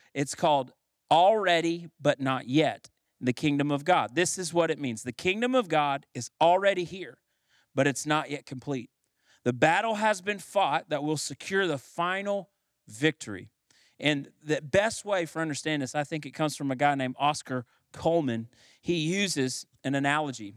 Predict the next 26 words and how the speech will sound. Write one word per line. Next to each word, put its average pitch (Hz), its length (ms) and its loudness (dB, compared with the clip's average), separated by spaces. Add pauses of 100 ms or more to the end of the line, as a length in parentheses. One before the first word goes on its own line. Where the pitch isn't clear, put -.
(120)
He 160 140 -4
says 156 260 2
this, 143 220 0
that 131 160 -6
Christians 202 600 -2
live 175 220 -2
between 147 460 -2 (420)
D-Day 147 720 2 (520)
and 135 200 2
V 156 220 2
E 156 260 -2
Day. 107 420 -4
Okay, 131 360 0
in 127 140 -4
World 180 240 2
War 220 180 0
Two, 160 360 -4 (480)
D-Day 156 540 2
was 143 240 0
when 143 320 2
the 139 180 -2
Allied 185 460 2
troops - 640 -6 (400)
invaded 143 640 0
the 151 100 -2
beaches 139 600 -2